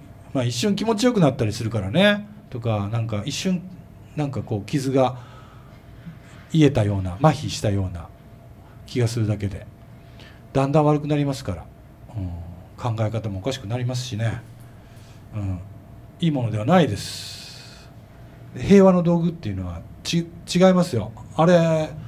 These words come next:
ラットとかの実験だと、本当に自分の子供を噛み殺したりするそうですよ。禁断症状の中でね。あの、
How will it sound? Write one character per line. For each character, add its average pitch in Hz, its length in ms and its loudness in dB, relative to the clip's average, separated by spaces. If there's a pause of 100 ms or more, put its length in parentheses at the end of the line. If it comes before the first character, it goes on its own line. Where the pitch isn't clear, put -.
(460)
ラ 202 140 6
ッ - 20 -8
ト 170 120 -2
と 123 100 -4
か 120 80 -4
の 117 280 -2 (100)
実 120 220 -6
験 135 120 0
だ 127 100 2
と、 123 120 -2
本 165 180 2
当 170 100 2
に 160 220 4
自 151 160 -4
分 180 120 2
の 175 80 2
子 170 100 2
供 175 200 4
を 165 60 2
噛 175 140 4
み 175 80 0
殺 180 180 2
し - 60 -4
た 120 80 0
り 104 60 -2
す - 100 -6
る 110 80 -4
そ 113 140 -4
う - 20 -4
で 92 80 -4
す - 120 -8
よ。 117 140 -2
禁 123 180 -8
断 107 140 -2
症 104 160 -6
状 101 120 -6
の 95 80 -6
中 - 240 -8
で - 60 -10
ね。 123 160 -6 (600)
あ 113 40 -10
の、 101 80 -8